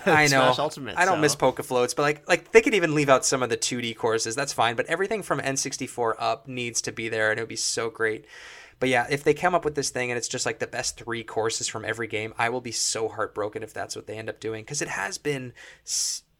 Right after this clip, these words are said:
Speaker 1: almost nine years or eight years since Mario Kart eight on Wii U came out. Like, it's been a long time for someone like me who bought that game when it came out, since we've had a new game.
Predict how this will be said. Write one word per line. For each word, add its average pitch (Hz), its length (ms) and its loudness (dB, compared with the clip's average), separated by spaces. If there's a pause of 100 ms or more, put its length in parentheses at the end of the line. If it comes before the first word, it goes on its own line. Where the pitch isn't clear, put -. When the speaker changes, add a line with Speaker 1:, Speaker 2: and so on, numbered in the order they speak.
Speaker 1:
almost 151 280 -2
nine 131 340 -2
years 135 380 -4
or 110 60 -2
eight 131 220 -4
years 127 240 -4
since - 200 -10
Mario 117 240 -2
Kart 113 260 -2
eight 120 260 -8
on 131 220 2
Wii 117 180 -6
U 110 200 -8
came 110 260 -8
out. 101 200 -4
Like, 127 120 -6
it's 147 120 -6
been 170 160 -4
a 139 60 0
long 123 240 2
time 113 280 -4
for - 80 -12
someone 110 260 -4
like 107 180 -10
me 135 260 -6
who 117 120 -12
bought 107 240 -2
that 110 180 -2
game 110 280 -4
when 107 160 -6
it 104 100 -12
came 110 240 -10
out, 107 180 -4
since 156 220 -4
we've 135 140 -6
had 120 120 0
a 107 40 -2
new 113 260 -8
game. 107 340 -4